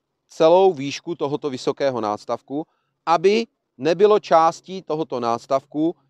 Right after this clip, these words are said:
nějaká přechodová zóna mezi teplem a zimou. Pokud bych neměl ty souše,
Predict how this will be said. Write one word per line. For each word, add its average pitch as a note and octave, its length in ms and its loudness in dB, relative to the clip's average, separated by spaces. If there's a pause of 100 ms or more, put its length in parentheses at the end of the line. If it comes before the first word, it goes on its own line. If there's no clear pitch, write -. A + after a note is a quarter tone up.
(100)
nějaká D3+ 460 0
přechodová D3+ 760 0
zóna A#2+ 580 0 (100)
mezi C#3 280 -6
teplem B2+ 540 -4 (140)
a A#2 100 -10
zimou. G#2 380 -8 (720)
Pokud G#3 360 2
bych F3+ 380 2 (100)
neměl F#3 440 2
ty G#3 140 -10
souše, F#3 580 2